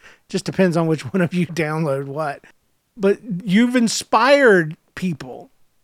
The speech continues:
already, Mike. Your story is going to affect people in ways you never understood. There are people that suffer that listen to this show, and they are comforted by he-, just even hearing that someone else is suffering.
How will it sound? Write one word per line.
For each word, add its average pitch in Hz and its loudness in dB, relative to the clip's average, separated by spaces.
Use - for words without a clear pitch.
already, 233 4
Mike. 160 -6
Your 180 0
story 226 0
is 175 0
going 196 2
to 175 4
affect 190 -4
people 156 -10
in 160 -4
ways 185 0
you 175 -2
never 196 0
understood. 175 -4
There 185 0
are 175 0
people 180 -4
that 160 -6
suffer 185 -2
that 147 -14
listen 185 -2
to 175 0
this 165 0
show, 147 -8
and 151 -10
they 160 -6
are 143 -8
comforted 156 -8
by 156 -8
he-, - -14
just - -10
even 180 -4
hearing 175 0
that 151 -8
someone 175 -2
else 160 -4
is 139 -10
suffering. - -14